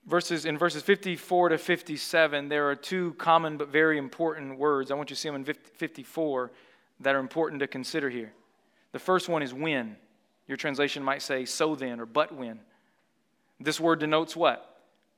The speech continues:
Time, right? But there's a second word. The second word is then, about three quarters of the way down in the verse. "Then shall come to pass." What does this imply? This implies a result, right? So in other words,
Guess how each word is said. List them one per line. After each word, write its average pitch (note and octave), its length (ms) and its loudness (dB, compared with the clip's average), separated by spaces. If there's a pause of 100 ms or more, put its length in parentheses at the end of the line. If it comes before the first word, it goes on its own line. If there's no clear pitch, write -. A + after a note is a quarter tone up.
(140)
Time, B2 440 4
right? C3 260 -2 (1800)
But D#3 100 0
there's D#3 180 0
a D3 60 -6
second G3 360 2
word. C#3 420 2
The D3 120 -4
second F#3+ 280 2
word D#3 180 2
is B2 140 -4
then, C3+ 340 2
about C3+ 280 2
three E3 120 2
quarters E3 280 2
of D3+ 80 -10
the D#3 60 -2
way D#3 120 4
down D3 220 4
in D3 40 -4
the C#3+ 60 -2
verse. C3+ 260 0 (140)
"Then F3 260 2
shall E3+ 240 6
come D#3+ 260 2
to D#3 100 -6
pass." B2 480 0 (1120)
What D3+ 80 -4
does D#3 120 2
this F#3+ 180 2
imply? C3+ 320 -2
This C#3+ 160 -4
implies D3+ 340 2
a D3+ 60 0
result, D3 400 2
right? C3+ 260 -4 (560)
So E3 140 2
in E3+ 80 6
other G3 160 6
words, E3+ 320 4